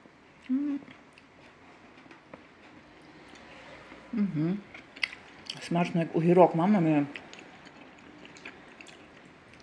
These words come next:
Та як квашені огірки. Дуже оці смачні. Купіть собі в Копі. М, коштують, я в Памі купила, але вони всюди є. Фіорфіоре марка. Вони коштують три евро. Три евро десять, три евро двадцять.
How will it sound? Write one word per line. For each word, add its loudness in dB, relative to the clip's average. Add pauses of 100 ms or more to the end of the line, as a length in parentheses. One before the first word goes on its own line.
(360)
Та -4
як -2
квашені 0
огірки. 2 (600)
Дуже 8
оці 0
смачні. -2
Купіть 2
собі 2
в -6
Копі. 8 (1080)
М, 2
коштують, 2
я 6
в -2
Памі 6
купила, -2
але 6
вони 10
всюди 4
є. 2
Фіорфіоре 6
марка. 0
Вони 2
коштують 0
три 6
евро. 8 (840)
Три 4
евро 8
десять, 6
три 4
евро 6
двадцять. 2